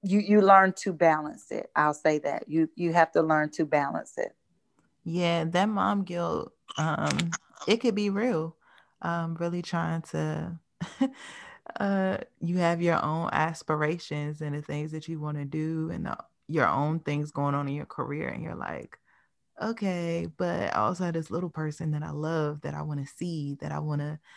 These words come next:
Speaker 2: know what they're doing," and all that type of stuff. So I can definitely, um, <laughs> understand where you're coming from.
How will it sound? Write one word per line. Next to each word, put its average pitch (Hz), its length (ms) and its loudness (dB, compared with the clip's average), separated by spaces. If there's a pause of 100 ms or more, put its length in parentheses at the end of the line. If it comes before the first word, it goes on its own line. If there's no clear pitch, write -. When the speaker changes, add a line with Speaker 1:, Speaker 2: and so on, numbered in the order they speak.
(200)
Speaker 2:
know 160 200 0
what 160 180 -2
they're 156 140 -2
doing," 147 640 0
and - 120 -8
all - 120 -4
that 170 160 -8
type 147 220 -8
of 151 80 -6
stuff. 143 300 -4
So - 100 -2
I 156 100 4
can 156 220 -4
definitely, 143 920 -4 (420)
um, 139 300 2
<laughs> - 40 -12
understand 196 1040 4
where 170 140 -6
you're 156 180 -8
coming 156 400 -6
from. 147 480 -6